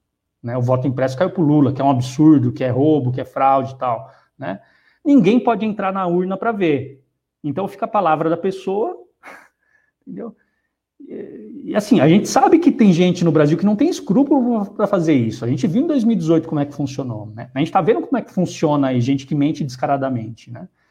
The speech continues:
E pra ter uma combinação aí de mil pessoas tá fazendo isso pelo Brasil a-, afora,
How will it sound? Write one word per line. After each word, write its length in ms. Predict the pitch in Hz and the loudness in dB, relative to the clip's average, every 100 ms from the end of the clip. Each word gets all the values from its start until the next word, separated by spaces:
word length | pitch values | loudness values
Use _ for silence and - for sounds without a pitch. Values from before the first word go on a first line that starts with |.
| _ - | _ -10
E 60 | |
pra 180 | 185 214 | 0 0
ter 120 | 214 | 2
uma 120 | 226 | 2
combinação 680 | 226 208 175 165 160 - 156 | 4 2 4 2 0 0 0
aí 160 | 143 143 | 2 2
de 180 | 123 135 | 0 0
mil 220 | 135 208 | 0 -2
pessoas 540 | - 151 - 139 139 | -2 -8 -6 -4 -4
tá 100 | 131 | -6
fazendo 460 | 135 135 127 127 120 | -10 -6 -4 -2 -2
isso 400 | 120 117 - 107 _ _ - | -4 -6 -12 -20 _ _ -6
pelo 160 | 139 | -4
Brasil 440 | 131 127 117 117 110 | 0 0 -2 -4 -6
a-, 300 | 104 120 107 | -8 -10 -10
afora, 680 | - 131 165 247 156 127 | -10 -6 -2 -2 -2 -6